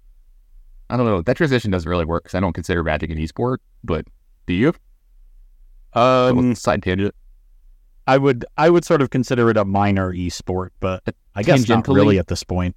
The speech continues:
Speaker 1: Tangentially an esport?
Speaker 2: Yeah, it's, it's
Speaker 1: It's, it's, it's esport adjacent?
Speaker 2: Yes, yeah, that's exactly
Speaker 1: Yeah. 'Cause, like, I still remember when the N P L happened, I was kinda like, "All right, we're trying. I like it." And then they immediately, like, started,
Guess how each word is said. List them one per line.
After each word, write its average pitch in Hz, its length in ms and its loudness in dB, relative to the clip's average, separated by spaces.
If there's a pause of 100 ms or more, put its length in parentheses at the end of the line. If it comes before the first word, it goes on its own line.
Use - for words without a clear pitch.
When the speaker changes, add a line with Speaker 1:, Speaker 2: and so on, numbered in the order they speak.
Speaker 1:
Tangentially 135 640 -2
an 135 60 -2
esport? 143 500 -6 (180)
Speaker 2:
Yeah, 101 360 4
it's, 110 300 -6
it's - 500 -4 (300)
Speaker 1:
It's, - 260 -6
it's, 117 180 -6
it's 127 220 -6
esport 143 320 0
adjacent? 107 480 0
Speaker 2:
Yes, - 420 0
yeah, 87 220 -2
that's 101 320 0
exactly 92 720 -2 (280)
Speaker 1:
Yeah. 104 260 -2 (1300)
'Cause, 139 120 0
like, 143 160 0
I - 40 0
still 208 140 4
remember 160 220 2
when 139 140 2
the 113 60 0
N 117 60 -2
P 110 140 2
L 107 100 4
happened, 90 280 -4
I 95 40 0
was 95 100 -4
kinda 104 160 -6
like, 85 240 -6
"All 156 120 0
right, 160 340 -2 (160)
we're 143 100 -6
trying. 143 520 -4 (120)
I 143 80 2
like 120 300 -4
it." 208 180 0
And 147 120 -4
then 127 100 -2
they 123 160 0
immediately, 120 380 0
like, 117 140 -4
started, 110 240 0